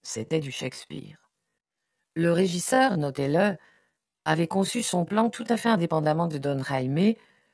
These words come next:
contrairement à ce que certains esprits mal intentionnés insinueraient par la suite.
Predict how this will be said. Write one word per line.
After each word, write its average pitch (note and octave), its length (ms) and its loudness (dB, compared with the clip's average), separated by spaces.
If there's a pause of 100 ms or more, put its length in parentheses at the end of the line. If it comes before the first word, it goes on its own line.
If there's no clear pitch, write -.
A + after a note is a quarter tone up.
(200)
contrairement F3 520 0
à G#3 40 4
ce F3 100 -4
que D#3 120 -6
certains D3 400 -2
esprits D3+ 460 -4
mal D3+ 280 4
intentionnés C3+ 720 -2 (280)
insinueraient D3 600 -2
par C#3 160 -2
la B2+ 100 -2
suite. - 540 -16